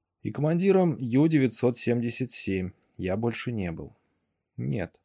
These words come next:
Я просто военнопленный, попавший в руки аргентинского военно-морского флота. Я на борту старого крейсера, запертый в офицерской каюте. Снаружи пост.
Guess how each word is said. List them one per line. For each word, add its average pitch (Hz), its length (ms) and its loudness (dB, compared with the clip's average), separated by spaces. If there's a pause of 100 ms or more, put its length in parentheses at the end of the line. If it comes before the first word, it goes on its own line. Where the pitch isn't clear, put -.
(400)
Я 151 180 4
просто 180 360 0
военнопленный, 139 1040 2
попавший 92 520 -4
в 95 40 -4
руки 127 460 -2
аргентинского 131 880 -4
военно-морского 110 880 0
флота. - 580 -8 (600)
Я 98 180 -4
на 98 80 -2
борту 104 380 0
старого 101 420 -2
крейсера, 107 580 -4 (380)
запертый 135 540 4
в - 20 4
офицерской 107 560 -2
каюте. 85 600 -8 (500)
Снаружи 143 460 2
пост. - 400 -6